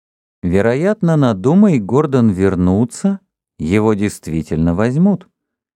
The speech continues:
Так что корабли сожжены только наполовину.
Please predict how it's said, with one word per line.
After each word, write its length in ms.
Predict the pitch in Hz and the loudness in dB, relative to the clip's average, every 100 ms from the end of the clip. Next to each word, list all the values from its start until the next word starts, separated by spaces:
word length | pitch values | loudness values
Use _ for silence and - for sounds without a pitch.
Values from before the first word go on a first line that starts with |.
| _ _ _ _ _ | _ _ _ _ _
Так 220 | 90 - | -4 -4
что 240 | - 151 120 | -4 -4 -2
корабли 560 | 120 127 120 127 160 | -2 -2 -2 -4 -6
сожжены 680 | - 120 107 92 117 143 135 | -4 -2 -2 0 2 2 0
только 380 | - 120 113 110 | 0 -2 0 0
наполовину. 880 | 107 104 104 98 82 71 65 60 | 0 0 -2 -2 -4 -8 -10 -14